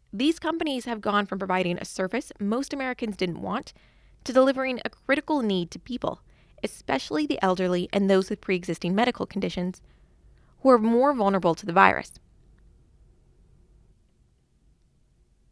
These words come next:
Sunbasket, which ships prepared meals, is hiring one hundred and fifty more workers to keep up with demand. It also partnered with other food companies that couldn't keep their doors open during the crisis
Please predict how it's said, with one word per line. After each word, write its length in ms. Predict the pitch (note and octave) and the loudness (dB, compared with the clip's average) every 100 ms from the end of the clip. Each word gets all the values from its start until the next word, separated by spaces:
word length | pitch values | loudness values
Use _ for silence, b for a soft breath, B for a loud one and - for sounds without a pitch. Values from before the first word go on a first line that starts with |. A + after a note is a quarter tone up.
| _ _ | _ _
Sunbasket, 760 | - - E4 D#4+ - - - - - | -14 2 2 4 0 -4 -8 -8 -8
which 200 | A3 A#3+ | -2 -2
ships 300 | - C4+ A3 | 2 0 0
prepared 440 | - A3+ A#3 A3 G3+ | -6 -6 0 0 2
meals, 400 | G3 A#3 - - b b - | 2 0 -4 -18 b b -4
is 100 | C#4 | -2
hiring 460 | C4+ C4+ C4+ C4 - | 0 0 0 -2 -4
one 160 | A3+ A#3 | -4 -6
hundred 480 | - C4+ D4 D#4+ - | -6 -6 -2 -2 -2
and 140 | C4 | -2
fifty 260 | A3+ - G3 | -4 -2 -2
more 320 | G3+ G#3 G#3+ | 2 2 2
workers 520 | F#3+ F3+ A#3+ D4 - | 0 -2 -2 -4 -6
to 80 | F#3 | -10
keep 200 | - F#3+ | -6 -2
up 200 | F3 - | -2 -2
with 100 | E3+ | -6
demand. 420 | F3 F3+ - - - - - _ b b b | -2 -2 -2 -10 -20 -20 -20 _ b b b
It 100 | C4+ | 4
also 240 | C#4 D4 | 4 2
partnered 360 | A4+ A3+ F#3+ F#3 | 0 2 2 2
with 120 | F#3 G#3 | 2 2
other 160 | G3 | 0
food 260 | - D4 D4+ | 2 2 2
companies 480 | G#3+ E3 E3+ E3 - | 0 -4 -4 -4 -6
that 160 | - A#3 | -6 -4
couldn't 240 | - D4+ | -4 -4
keep 160 | D4+ D4+ | -4 0
their 140 | B3+ | 2
doors 260 | A#3 G3 F#3+ F#3 | 4 2 2 0
open 340 | F#3 C4 A#3+ | 0 0 0
during 240 | G3+ F#3+ | -2 0
the 60 | F3+ | 0
crisis 500 | - F3+ - C4 - | 0 -2 -2 -8 -10